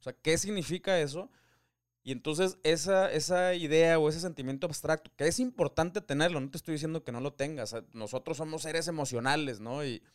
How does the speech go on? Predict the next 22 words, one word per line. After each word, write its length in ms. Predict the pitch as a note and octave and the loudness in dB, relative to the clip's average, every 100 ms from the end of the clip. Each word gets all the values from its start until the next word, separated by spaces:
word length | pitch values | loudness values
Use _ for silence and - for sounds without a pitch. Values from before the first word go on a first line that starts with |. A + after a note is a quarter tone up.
| _ - | _ -8
y, 140 | B2+ | -6
y 120 | C3 | 0
a 80 | A#2+ | 2
veces 320 | B2 C3+ D#3 | 4 2 2
esos, 400 | D#3 D3+ E3 - _ _ - | 2 2 -2 -4 _ _ -10
estas, 460 | B2 - D#3 - _ | -8 -4 -4 -4 _
eh, 320 | A#2+ B2 A#2+ A2+ | -6 0 0 0
estas 220 | - D3+ | -4 -8
cosas 280 | - C#3+ D#3 | -4 -4 -2
abstractas 600 | C3+ - C3 C3+ - D3 | -2 -2 0 0 0 -6
o 60 | C3+ | -6
estos 180 | C3+ D#3 | -6 -6
sentimientos 880 | D3 C3 A#2+ A#2+ B2 - C#3+ C3+ - _ _ _ | -6 -6 -4 -4 -4 -4 -6 -6 -14 _ _ _
es 360 | A#2 A2+ - - | -2 -2 -2 -4
lo 220 | C#3+ C#3 | -2 -2
que 200 | D3 B2 | 2 2
a 140 | G2+ | 2
final 200 | A#2+ A2+ | -2 -4
de 60 | C3 | -4
cuentas 300 | C#3+ C#3+ D#3 | -4 -2 0
nos 160 | C3+ A#2 | -2 -4
mueve 560 | A#2+ C#3 D3 B2+ C3 | 0 2 4 2 -2